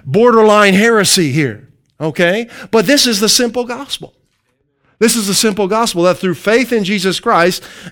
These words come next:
God becomes our Father. All right. So because God is our Father, the one who nourishes us,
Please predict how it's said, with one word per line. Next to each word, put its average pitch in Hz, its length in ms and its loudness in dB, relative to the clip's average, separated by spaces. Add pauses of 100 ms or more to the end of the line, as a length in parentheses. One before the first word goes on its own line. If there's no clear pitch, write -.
(100)
God 196 320 -2
becomes 170 420 -2
our 185 160 0
Father. 202 460 -4 (920)
All 214 200 4
right. 214 280 4 (720)
So 247 220 2
because 311 500 -2
God 196 260 2
is 165 160 0
our 151 140 0
Father, 170 640 -2 (540)
the 175 100 2
one 214 300 2
who 185 180 4
nourishes 170 720 0
us, 135 400 -8